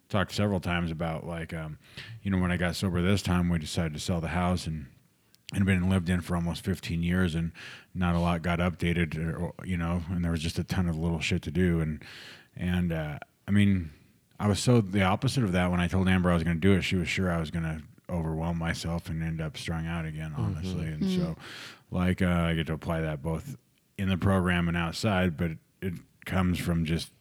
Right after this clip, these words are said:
Speaker 1: stumbling my way through it.
Speaker 2: Yes.
Speaker 3: Yep.
Speaker 1: Yeah.
Speaker 2: Absolutely. Yeah, I was using that, your house story, as an example the other day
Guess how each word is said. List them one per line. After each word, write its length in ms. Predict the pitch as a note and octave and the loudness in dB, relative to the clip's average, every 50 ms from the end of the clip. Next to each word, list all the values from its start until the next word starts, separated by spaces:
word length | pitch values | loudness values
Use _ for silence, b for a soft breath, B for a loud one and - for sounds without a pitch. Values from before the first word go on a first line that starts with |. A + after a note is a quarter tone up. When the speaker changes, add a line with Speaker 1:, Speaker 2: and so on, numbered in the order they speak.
| _ _ _ - - - - - _ | _ _ _ -20 -20 -20 -20 -20 _
Speaker 1:
stumbling 540 | - - - - G#2 F#2 F2+ F2 F2 F2 E2+ | -12 -10 -4 -2 0 0 2 2 0 0 0
my 180 | E2+ E2 E2 E2 | 0 0 0 0
way 200 | E2 E2 E2 D#2+ | 0 0 0 -2
through 280 | - - - F2 E2+ D#2+ | -2 -2 -2 -2 -2 -2
it. 180 | D2+ C#2 - - - | -4 -6 -10 -8 -2
Speaker 2:
Yes. 300 | - G#2+ G#2 G2 F2+ - | 0 2 2 2 2 0
Speaker 3:
Yep. 140 | F3+ F3+ A#2+ - - - _ _ | -4 -4 -6 -6 -10 -14 _ _
Speaker 1:
Yeah. 280 | - E2+ D#2+ - - - - - | -10 -8 -8 -8 -8 -10 -8 -4
Speaker 2:
Absolutely. 640 | A2 G#2+ G2 - - F#2+ F#2+ G2 F#2 - - - B2 b b b b b b b b b b b b b - | -4 -4 -4 -4 -6 -6 -4 -4 -6 -6 -8 -10 -12 b b b b b b b b b b b b b 2
Yeah, 240 | A2 G#2 G#2 G#2 F#2 - | 4 6 8 8 6 6
I 160 | C#2 G2 A2 | 4 4 6
was 240 | A2 A#2+ B2 G#2+ - | 6 6 4 4 4
using 480 | G#2 G#2+ G#2+ G#2 - - G2 F#2+ F2+ F2 | 4 4 4 4 4 2 2 2 4 4
that, 300 | F2+ F2+ F#2 F#2+ - - - - - | 6 8 8 6 6 2 -2 -6 -4
your 680 | - G#2 G2+ G2 F#2+ G2 G2 G2 F#2+ F#2+ F2+ E2+ D2 - _ _ _ _ _ _ _ _ _ - - _ _ - - - - | 0 4 6 8 8 10 8 8 8 6 6 4 0 -2 _ _ _ _ _ _ _ _ _ -20 -20 _ _ -18 -12 -10 -8
house 300 | - - F2 E2+ F2+ - | 0 2 4 4 4 2
story, 500 | - - - F#2+ F2 E2+ E2+ D2+ A#1 D#2 | 0 2 2 4 4 4 2 2 0 0
as 180 | - G2 F#2 - | -2 -2 -2 0
an 80 | G2 | 0
example 500 | F#2+ F2+ E2+ F2 F2 F2 F2 - F2 F#2 | 0 0 -2 -2 -2 -2 -2 0 -2 -2
the 180 | F#2 F#2 F#2 F#2 | 0 0 -2 -2
other 180 | F#2 F#2 F#2 F2 | -2 -2 -4 -4
day 320 | F2 F#2 F2+ F#2 F#2 F#2 | -4 -2 -2 -2 -2 -4